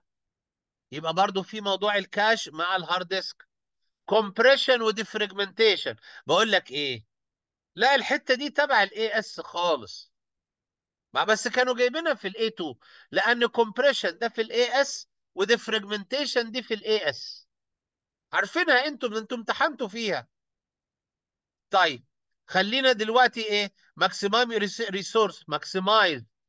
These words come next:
resource usage اللي هو السي بي يو time،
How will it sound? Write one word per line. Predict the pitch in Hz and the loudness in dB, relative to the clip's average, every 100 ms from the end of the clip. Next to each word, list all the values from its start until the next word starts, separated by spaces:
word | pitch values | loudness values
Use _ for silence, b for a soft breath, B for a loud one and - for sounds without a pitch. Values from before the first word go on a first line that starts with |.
| _ 135 | _ -6
resource | 160 - 226 214 - | -4 2 2 2 -4
usage | 196 233 254 247 285 233 - _ _ | -4 -2 -2 -2 -2 -4 -14 _ _
اللي | - 170 | -4 2
هو | 208 214 | 4 2
السي | - 233 | 0 -6
بي | 208 226 | -8 -6
يو | 240 | -6
time، | - 240 262 302 294 | -2 2 4 4 2